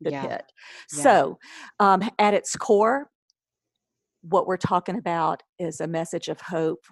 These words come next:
Speaker 1: for the person who is struggling spiritually.
Speaker 2: Yeah.
Speaker 1: Um, and it tells a tale of how slowly we get there.
Speaker 2: Yeah.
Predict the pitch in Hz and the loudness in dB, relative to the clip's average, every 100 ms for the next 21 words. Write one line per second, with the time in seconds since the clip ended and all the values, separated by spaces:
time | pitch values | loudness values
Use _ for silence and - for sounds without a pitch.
0 | _ 165 165 - 156 - 160 175 160 - | _ -10 -10 -8 -10 -10 -12 -12 -12 -10
1 | 165 147 160 156 160 - - 147 147 - | -8 -6 -8 -10 -12 -14 -12 -10 -8 -10
2 | - - 202 _ _ _ - 160 147 143 | -10 -12 -18 _ _ _ -16 -14 -12 -12
3 | 185 185 175 160 151 165 - _ _ - | -4 -2 0 -2 -6 -12 -18 _ _ -6
4 | 185 175 170 165 160 - _ 190 - - | -2 0 0 -2 -6 -16 _ -4 -4 -4
5 | 190 180 175 - 170 160 160 - 196 170 | -2 -2 -6 -6 -4 -2 -4 -6 -10 -10
6 | - - - 190 196 208 208 196 170 185 | -10 -12 -8 -2 0 0 0 -4 -6 -8
7 | 180 175 - 214 - 208 185 170 175 _ | -8 -8 -8 -10 -8 -10 -10 -12 -16 _
8 | _ _ _ | _ _ _